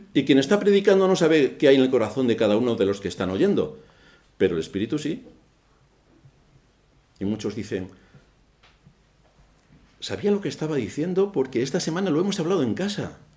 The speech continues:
pero tienes un micro". Este es el Espíritu Santo actuando. El pastor, por supuesto, no tiene micros.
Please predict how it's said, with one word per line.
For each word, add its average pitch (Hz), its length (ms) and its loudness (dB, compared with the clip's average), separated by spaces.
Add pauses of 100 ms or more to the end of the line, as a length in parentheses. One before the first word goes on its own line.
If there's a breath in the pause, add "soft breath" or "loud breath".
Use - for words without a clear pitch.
pero 110 280 0
tienes 196 340 -4
un 165 140 0
micro". 120 460 0 (1160)
Este 104 180 -6
es 160 100 -8
el - 80 -4
Espíritu 143 360 -6
Santo 85 360 -10 (400)
actuando. 101 540 -6 (300)
El 82 160 -8
pastor, - 260 -6
por 101 120 -4
supuesto, 101 500 -8 (200 soft breath)
no 95 120 -6
tiene 85 180 -8
micros. - 440 -18